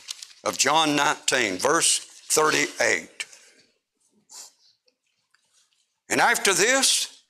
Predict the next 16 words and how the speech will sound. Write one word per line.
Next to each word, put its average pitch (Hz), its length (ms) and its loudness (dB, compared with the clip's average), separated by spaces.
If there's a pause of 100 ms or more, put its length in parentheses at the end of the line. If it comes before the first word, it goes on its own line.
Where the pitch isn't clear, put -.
(460)
Joseph 233 800 2 (680)
of 139 280 0
Arimathea, 147 920 0
being 156 220 2
a 135 40 0
disciple 214 560 0
of 196 120 0
Jesus, 120 580 0 (380)
but 165 120 0
secretly 165 640 0
for 147 220 0
fear 214 260 2
of 247 80 0
the 233 140 -2
Jews, 143 400 2
besought 175 720 0